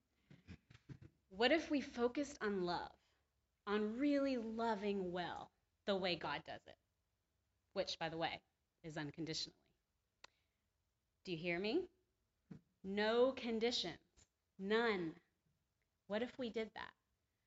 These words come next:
Our lectionary readings today are all about what matters most to God. And so as followers of God,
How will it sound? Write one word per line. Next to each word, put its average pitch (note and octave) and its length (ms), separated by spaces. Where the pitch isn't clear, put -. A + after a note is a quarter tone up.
Our A3 140
lectionary C#4+ 640
readings A3+ 460
today G3 440
are G3 300
all A#3 400
about F#3+ 560
what G3+ 340
matters F3+ 480
most E3+ 520
to F3 120
God. D3+ 500
And - 540
so C#3+ 180
as - 140
followers B3 520
of F#3+ 140
God, D3 500